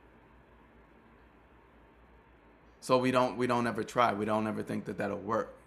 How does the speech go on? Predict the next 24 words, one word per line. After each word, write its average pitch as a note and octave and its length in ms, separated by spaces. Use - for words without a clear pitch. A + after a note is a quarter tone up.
Even E3 280
though D3+ 180
deep A2+ 280
down A2+ 340
you G2+ 60
feel A2+ 320
subconsciously, G#2+ 680
"Oh, D#3+ 80
this, E3 260
this C#3 120
probably A#2+ 400
could A#2+ 200
work, A2 280
but A2 200
I G2+ 80
don't G#2+ 200
know G#2+ 160
if G#2 100
I G#2 40
w-," G#2 180
it's A2+ 240
usually A#2 320
the, G#2 320
the, G#2 340